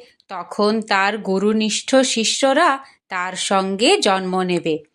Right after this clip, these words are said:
তারা কিছু না ভেবে চিন্তেই বিনা বিচারে সেই গুরুর শিষ্যত্ব গ্রহণ করবে।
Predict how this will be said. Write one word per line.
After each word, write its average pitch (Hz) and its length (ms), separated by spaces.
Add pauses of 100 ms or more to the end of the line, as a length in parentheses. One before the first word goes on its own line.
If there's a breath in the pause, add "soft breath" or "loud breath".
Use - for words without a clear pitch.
(500 soft breath)
তারা 359 340
কিছু 359 460
না 233 320
ভেবে 247 360
চিন্তেই 311 760 (140)
বিনা 202 500
বিচারে 208 800 (100)
সেই 208 400
গুরুর 190 400
শিষ্যত্ব 202 840
গ্রহণ 202 460
করবে। 165 520